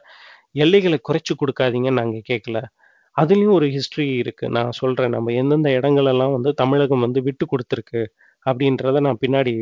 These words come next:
சொல்றேன். ஆஹ், நாங்க மொழி வழி மாநிலம் தான் வேணும். அதை வந்து, எங்களோட உரிமைகளை நாங்க கொஞ்சம் கூட விட்டு கொடுக்க மாட்டோம். எந்த இடத்தையும் நாங்க விட்டு கொடுக்க மாட்டோம். அப்படி நீ கே-, அப்படி நீ கேட்டுட்டு இருக்கிறது வந்து எங்களுக்கு குடைச்சலா இருக்கு.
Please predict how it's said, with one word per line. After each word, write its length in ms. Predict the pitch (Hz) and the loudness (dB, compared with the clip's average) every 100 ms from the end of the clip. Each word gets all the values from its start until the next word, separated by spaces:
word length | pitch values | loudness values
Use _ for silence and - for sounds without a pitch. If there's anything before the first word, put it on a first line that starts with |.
| 113 | -8
சொல்றேன். 400 | - 117 113 170 - - - - - - _ _ _ _ | -10 -10 -8 -12 -14 -20 -20 -20 -20 -20 _ _ _ _
ஆஹ், 240 | 131 120 117 | -4 -2 0
நாங்க 260 | 139 147 151 | 2 4 4
மொழி 240 | 147 165 | 4 2
வழி 200 | 180 180 | 0 -2
மாநிலம் 480 | 165 151 143 139 131 | 0 0 2 0 0
தான் 180 | 131 151 | 0 0
வேணும். 340 | 123 117 147 247 - - - _ _ - | 2 0 -2 -6 -18 -20 -20 _ _ -4
அதை 200 | 127 143 | -2 0
வந்து, 280 | 135 139 175 170 131 120 - 139 | 0 0 2 2 2 -2 -4 -2
எங்களோட 380 | 139 147 143 131 120 | -2 2 2 2 0
உரிமைகளை 480 | 147 175 160 151 | 0 0 0 0
நாங்க 260 | 139 131 120 - | 0 0 -2 -4
கொஞ்சம் 280 | 131 151 151 | -4 -2 -2
கூட 140 | 151 147 131 95 _ _ | 2 2 0 -6 _ _
விட்டு 180 | 139 139 | -6 -4
கொடுக்க 240 | 135 120 | -4 -2
மாட்டோம். 380 | 117 110 - 233 - _ _ _ _ _ _ _ _ _ _ | -2 -4 -4 -8 -8 _ _ _ _ _ _ _ _ _ _
எந்த 300 | 143 160 196 | 0 2 2
இடத்தையும் 540 | 151 143 175 190 185 165 | 0 0 -2 0 2 2
நாங்க 180 | 139 127 | 0 -2
விட்டு 200 | 120 135 | -2 -4
கொடுக்க 260 | 135 - 113 | -4 -4 -4
மாட்டோம். 360 | 113 101 143 _ _ _ _ _ _ - | -6 -8 -14 _ _ _ _ _ _ -4
அப்படி 300 | 139 160 151 | 0 0 2
நீ 120 | 139 120 | 2 0
கே-, 160 | - - _ | -8 -20 _
அப்படி 300 | 139 - 156 | -8 -2 2
நீ 120 | 156 127 | 2 2
கேட்டுட்டு 400 | 170 208 214 156 | 0 2 2 0
இருக்கிறது 340 | 143 131 117 | -2 -4 -2
வந்து 200 | 127 147 220 | -4 -2 -2
எங்களுக்கு 460 | 156 196 226 220 | 0 0 -2 -4
குடைச்சலா 460 | - 147 - 151 147 | -2 -2 2 2 2
இருக்கு. 320 | 131 - 120 | 0 -2 -4